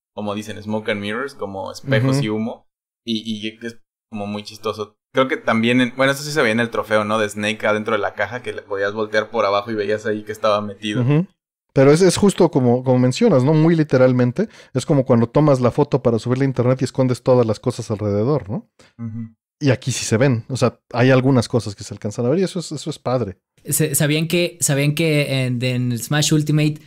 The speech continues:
Speaker 3: sí hay un personaje que el modelo en tres D no lo hizo Nintendo?
Speaker 2: Mm, ¿cuál?
Speaker 3: Solo es los de Minecraft.
Speaker 2: <laughs> Ya.
Speaker 3: <laughs> Los de Minecraft sí son importados y lo dijo Sakurai.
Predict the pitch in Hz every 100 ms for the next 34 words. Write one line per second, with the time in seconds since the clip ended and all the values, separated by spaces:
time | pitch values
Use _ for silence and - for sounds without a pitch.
0 | _ _ _ - - 170 175 180 180 151
1 | 143 131 131 131 127 120 117 113 - -
2 | 135 127 127 139 135 131 123 127 131 131
3 | 131 127 131 127 123 127 139 160 - -
4 | - _ _ _ _ _ 120 110 120 120
5 | - 120 123 - _ _ _ _ _ _
6 | _ _ _ - 131 139 139 143 120 -
7 | _ _ _ _ - 135 120 113 117 104
8 | - - - - - 554 523 - - 151
9 | 120 131 117 110 - _ _ _ - 170
10 | - 147 214 269 254 214 - 156 - -
11 | 143 196 247 196 151 156 160 175 185 165
12 | 160 165 147 147 147 143 123 98 120 123
13 | 131 117 113 127 117 107 101 107